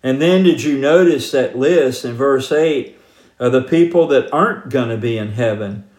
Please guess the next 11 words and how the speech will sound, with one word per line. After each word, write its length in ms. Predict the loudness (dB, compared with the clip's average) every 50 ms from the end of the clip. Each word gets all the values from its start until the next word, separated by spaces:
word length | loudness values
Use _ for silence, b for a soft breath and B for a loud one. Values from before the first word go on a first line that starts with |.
| b b b b
"But 220 | 0 0 0 0
the 100 | -2 -4
fearful 720 | -4 -4 0 2 4 4 4 4 0 -2 -2 -2 0 -2
and 120 | -4 -6 -4
unbelieving 920 | -4 -2 -2 -2 -2 0 0 0 0 0 0 0 -2 -2 -4 -6 -6 -6 -6
and 160 | -6 -4 -4
the 120 | -2 -2
abominable 920 | -2 -2 -2 -2 -2 -2 0 -2 -2 -2 -2 -2 0 0 0 0 0 -2 -2
and 320 | -4 -4 -4 -4 -6 -2
murderers 760 | 0 4 4 4 4 4 0 -2 -2 -4 -4 -4 -6 -6 -6 -6
and 260 | -6 -6 -8 -10